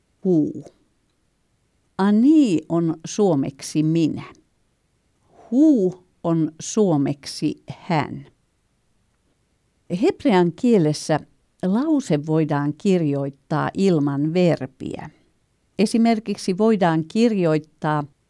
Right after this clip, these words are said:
Daavid kuningas. Ja, ja se luetaan, Daavid on tai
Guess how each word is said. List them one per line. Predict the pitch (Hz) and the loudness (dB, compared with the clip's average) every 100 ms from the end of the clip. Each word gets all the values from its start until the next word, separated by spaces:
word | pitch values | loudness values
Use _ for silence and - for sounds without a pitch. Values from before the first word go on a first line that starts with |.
| _ - 160 | _ -10 0
Daavid | 190 240 247 233 202 196 175 165 - _ _ | 2 4 2 0 0 -2 -2 -2 -4 _ _
kuningas. | - 175 156 147 151 - - - - _ _ _ _ _ _ _ _ _ _ _ _ - | 0 2 2 0 -6 -10 -12 -14 -16 _ _ _ _ _ _ _ _ _ _ _ _ 0
Ja, | 185 170 | 0 0
ja | 202 202 | 0 0
se | 233 | 0
luetaan, | 226 285 381 226 151 - - - - 135 _ - 165 | -2 0 2 0 -2 -6 -12 -10 -12 -14 _ -12 -2
Daavid | 196 226 233 170 151 147 - - | 2 2 0 0 -2 -4 -10 -4
on | 175 202 254 254 - - | 0 2 2 0 -4 -4
tai | 147 156 | -2 -2